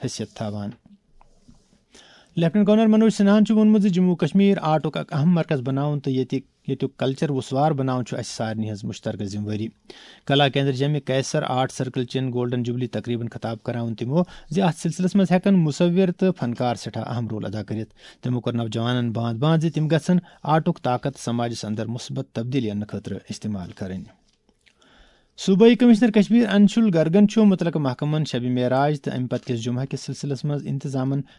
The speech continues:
حتمی شکل دِنُک ہدایت دِیُتمُت۔ تِمو چھُ آثار شریف درگاہ حضرت بل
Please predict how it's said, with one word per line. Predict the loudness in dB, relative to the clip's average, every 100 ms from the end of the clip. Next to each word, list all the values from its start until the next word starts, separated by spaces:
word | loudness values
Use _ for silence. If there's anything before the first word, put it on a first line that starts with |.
| -8
حتمی | -4 0 0
شکل | -2 -6 -4
دِنُک | -6 -6 -4
ہدایت | -4 -6
دِیُتمُت۔ | -10 -10 -10 -12 -20 -18
تِمو | -8 -6
چھُ | -4 -6
آثار | -6 -4 -4
شریف | -4 -4 -4
درگاہ | -6 -6 -6
حضرت | -6 -8
بل | -6 -6